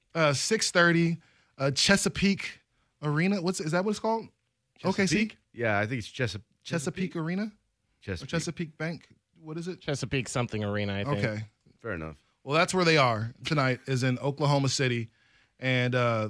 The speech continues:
Speaker 1: those jerseys are really ugly. The, the
Speaker 2: You
Speaker 1: ones
Speaker 2: don't
Speaker 1: they
Speaker 2: like
Speaker 1: wore
Speaker 2: those?
Speaker 1: the other night? No, I don't.
Speaker 2: Man.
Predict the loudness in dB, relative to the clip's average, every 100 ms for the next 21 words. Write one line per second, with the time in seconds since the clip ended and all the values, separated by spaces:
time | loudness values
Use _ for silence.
0 | -2 0 2 2 2 2 2 -2 -6 -12
1 | -10 -2 0 0 -4 -10 -18 -20 -16 -10
2 | -4 4 6 8 8 8 6 6 4 2
3 | 0 -4 -2 0 0 0 0 0 -2 -8
4 | _ _ -4 0 0 -2